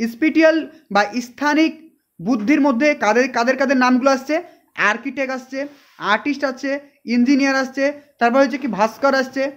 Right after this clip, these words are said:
ওকে, এগুলো কিন্তু মাথায় রাখবা। নেক্সট চলে এসো লিঙ্গুইস্টিক।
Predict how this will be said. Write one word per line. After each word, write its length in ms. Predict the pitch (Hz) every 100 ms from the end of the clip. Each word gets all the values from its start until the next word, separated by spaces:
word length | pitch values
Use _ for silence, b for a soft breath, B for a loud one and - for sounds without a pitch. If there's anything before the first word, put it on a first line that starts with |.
| _ -
ওকে, 160 | 220 311
এগুলো 380 | 208 220 277
কিন্তু 180 | 277 285
মাথায় 240 | 254 208 208
রাখবা। 440 | 151 127 - _ _ _ _ _ _ _ _ _ - B B B B B
নেক্সট 320 | 185 302 330
চলে 120 | 330
এসো 160 | 339 339
লিঙ্গুইস্টিক। 680 | 254 247 247 240 - 151